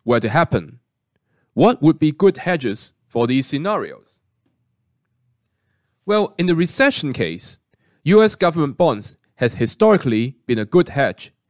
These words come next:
due to potential pressure on longer-term yields. Our preference lies in high-quality bonds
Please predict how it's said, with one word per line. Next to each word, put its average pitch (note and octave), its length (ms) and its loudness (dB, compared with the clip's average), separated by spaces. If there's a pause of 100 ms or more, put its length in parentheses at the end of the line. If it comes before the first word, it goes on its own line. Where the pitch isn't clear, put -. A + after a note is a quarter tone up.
(280)
due E3 240 6
to C#3+ 80 -6
potential D#3+ 520 0
pressure A#2 580 0 (280)
on C#3+ 320 0
longer-term A#2+ 580 0
yields. - 440 -2 (1500)
Our C#3+ 140 2
preference F3+ 520 0 (160)
lies D3+ 360 0
in B2 80 -6
high-quality D3 580 0
bonds C#3+ 480 0